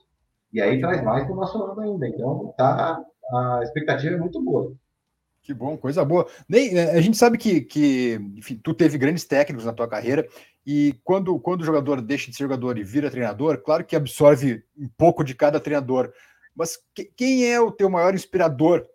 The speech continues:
Speaker 2: como técnico aí? O Ney, agora o Ney técnico se inspirou mais em quem na carreira pra, pra ser treinador?
Speaker 1: Mas que eu tenha trabalhado, Leo, o cara que eu me inspiro?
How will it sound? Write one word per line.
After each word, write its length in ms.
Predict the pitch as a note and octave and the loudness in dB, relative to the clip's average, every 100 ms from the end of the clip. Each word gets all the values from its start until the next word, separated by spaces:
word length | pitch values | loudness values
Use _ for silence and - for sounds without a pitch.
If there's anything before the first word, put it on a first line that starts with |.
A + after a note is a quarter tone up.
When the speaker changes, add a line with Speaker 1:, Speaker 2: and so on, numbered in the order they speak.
| _ _ _ _ | _ _ _ _
Speaker 2:
como 240 | - D3 | -4 -4
técnico 480 | B2+ D#3+ D3 C#3 B2 | 0 4 4 2 -2
aí? 80 | B2+ | -2
O 240 | B2+ B2+ | -2 -8
Ney, 200 | B2+ E3 E3 | -6 -2 -2
agora 680 | - C3+ D3 C#3+ C#3 F3+ | -4 -8 -8 -10 -2 0
o 40 | F#3 | 2
Ney 180 | F3+ F3+ | 0 -2
técnico 640 | - G#3+ A3+ G#3+ A3 G3+ _ | 0 0 0 -6 -10 -16 _
se 120 | - F#3 | -12 -10
inspirou 300 | F#3+ F#3+ G3 | -4 -2 2
mais 240 | G3 E3 | 0 0
em 100 | F3+ | -4
quem 360 | - F#3+ D#3+ C3+ | -2 -2 -2 -6
na 140 | D3 | -8
carreira 380 | D3 C3+ C#3+ C#3+ | -6 -4 0 0
pra, 460 | A#2 B2 G#2+ F#2 F#2+ _ | 0 -2 -4 -8 -16 _
pra 280 | - G#2 G2+ | -12 -10 -10
ser 180 | - A#2 | -12 -14
treinador? 460 | G2+ G2 G2 G2 - _ _ _ _ _ _ _ _ _ _ _ _ _ _ _ _ _ | -12 -12 -8 -10 -10 _ _ _ _ _ _ _ _ _ _ _ _ _ _ _ _ _
Speaker 1:
Mas 260 | - B2 - | -2 0 4
que 100 | D#3+ | 4
eu 100 | D3 | 4
tenha 220 | E3+ E3 | 2 0
trabalhado, 760 | D3+ D3 - - C#3 - A3+ | 2 2 2 2 2 4 2
Leo, 260 | F#3 C#3+ B2+ | 2 2 2
o 60 | C3 | 2
cara 220 | C#3 C#3 | -2 0
que 60 | C#3 | 0
eu 40 | |
me 80 | C3 | 0
inspiro? 380 | C3 B2+ G#2+ | 0 -4 -8